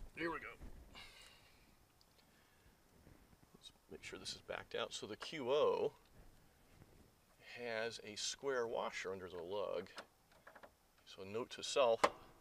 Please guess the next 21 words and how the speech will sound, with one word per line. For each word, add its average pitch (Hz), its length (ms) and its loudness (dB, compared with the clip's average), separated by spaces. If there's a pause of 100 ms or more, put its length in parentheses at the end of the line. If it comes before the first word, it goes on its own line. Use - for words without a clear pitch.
(640)
the 107 60 -10
reason 123 240 -6
they 92 160 -4
do 185 160 -6
that 92 180 4
is 104 120 -4
so 104 300 0 (120)
the 107 160 -8
Q 151 320 2
O 165 140 8
is 117 160 -2 (100)
one 143 140 -2
of 147 40 0
the 127 60 2
few 151 220 -8
breakers, 110 480 0
if - 180 -8 (100)
not 117 220 2
the 110 80 -2
only 120 180 2
one, 92 180 -2